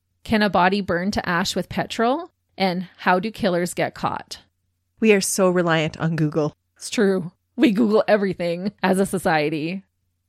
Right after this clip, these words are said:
Speaker 1: But she was doing this on Phoenix's phone, not her own. The next day, Gurika purchased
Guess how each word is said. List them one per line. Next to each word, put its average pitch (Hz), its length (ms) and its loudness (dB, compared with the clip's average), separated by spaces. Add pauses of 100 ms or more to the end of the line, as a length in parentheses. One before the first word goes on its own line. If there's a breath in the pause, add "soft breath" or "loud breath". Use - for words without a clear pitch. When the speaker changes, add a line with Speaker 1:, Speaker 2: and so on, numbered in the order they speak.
(100)
Speaker 1:
But 220 100 2
she - 140 0
was 240 120 4
doing 220 220 0
this 202 160 -2
on 180 180 -4
Phoenix's 226 600 -6
phone, 131 480 -6
not 190 260 -4
her 165 160 -6
own. 151 380 -10 (540)
The 202 100 -2
next 233 320 0
day, 170 260 -2
Gurika 202 440 -2
purchased 196 520 -2